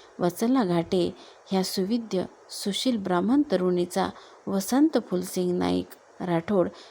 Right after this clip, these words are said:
ह्या तरुण पदवीधर वकिलाशी नोंदणी पद्धतीने विवाह झाला. या विवाहाने ब्राह्मण समाजापेक्षा वसंतरावाच्या बंजारा समाजात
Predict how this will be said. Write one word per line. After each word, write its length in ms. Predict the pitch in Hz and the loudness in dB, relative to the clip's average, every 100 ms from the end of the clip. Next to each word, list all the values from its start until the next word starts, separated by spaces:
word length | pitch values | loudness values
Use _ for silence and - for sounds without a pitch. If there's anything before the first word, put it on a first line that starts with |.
| - | -10
ह्या 140 | 202 202 - | -4 -4 2
तरुण 280 | 180 247 302 | 4 6 4
पदवीधर 540 | 240 180 180 185 180 | 2 0 -2 0 0
वकिलाशी 720 | 175 175 208 240 240 - 175 - - - - | 0 -2 -2 0 0 -2 -4 -6 -12 -16 -2
नोंदणी 520 | 190 190 196 214 285 | 4 6 6 6 6
पद्धतीने 600 | 320 180 175 175 175 190 | 6 2 0 -2 0 0
विवाह 460 | 262 190 175 170 175 | 0 0 0 0 -2
झाला. 340 | 165 170 165 - - - - - - - - - - - - - - 208 | -2 -2 -2 -4 -10 -20 -20 -20 -20 -20 -20 -20 -20 -20 -20 -12 -2 6
या 120 | 277 | 6
विवाहाने 760 | 262 240 247 302 330 226 185 185 - - - | 8 6 6 6 6 6 2 0 -8 -20 -4
ब्राह्मण 420 | 196 214 208 277 | 2 4 6 8
समाजापेक्षा 960 | 349 262 190 190 196 190 180 - - 170 - - - - | 8 6 4 2 0 0 -4 -2 -2 -2 -6 -14 -20 -2
वसंतरावाच्या 1040 | 196 196 269 294 208 196 190 190 233 208 202 - - - | 0 2 4 2 2 0 0 -2 -2 -2 -2 -8 -20 -10
बंजारा 560 | 185 190 190 208 254 285 | 2 4 4 4 4 2
समाजात 540 | 277 185 185 202 240 | 0 -2 -2 0 -2